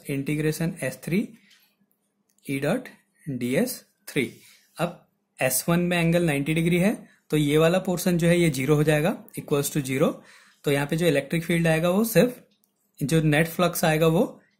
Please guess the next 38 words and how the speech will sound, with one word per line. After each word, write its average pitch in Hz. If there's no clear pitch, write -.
इन 180
दो 202
सरफेसेस 165
के 160
कारण 135
आएगा, 127
क्योंकि 170
यहाँ 135
पे 208
इलेक्ट्रिक 143
फील्ड 202
और 175
सरफेस 175
के -
बीच 151
का 156
एंगल 135
ज़ीरो 156
डिग्री 117
है। 131
तो 143
phi 156
equals 165
to, 233
माना 151
ये 196
जो 208
एरिया 170
है 190
ये 190
दोनों 160
ए 151
हैं, 214
क्योंकि 185
ये 170
इक्वल 180
हैं, 220
एक 139